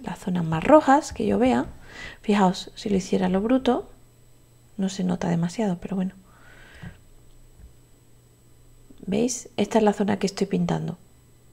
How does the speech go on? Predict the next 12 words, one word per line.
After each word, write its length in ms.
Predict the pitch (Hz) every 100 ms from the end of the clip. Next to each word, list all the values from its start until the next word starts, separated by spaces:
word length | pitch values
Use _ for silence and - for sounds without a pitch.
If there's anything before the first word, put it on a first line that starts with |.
| - - -
¿vale? 160 | 196
Para 220 | 226 202 180
que 120 | 190
lo 80 | 170
veáis. 420 | 170 170 - - - - - - - -
Le 60 | -
puedo 180 | 190
subir 220 | 185 190 185
un 80 |
poquito 320 | 180 180 202 240
la 80 |
exposición. 720 | 254 - 269 294 - 311 254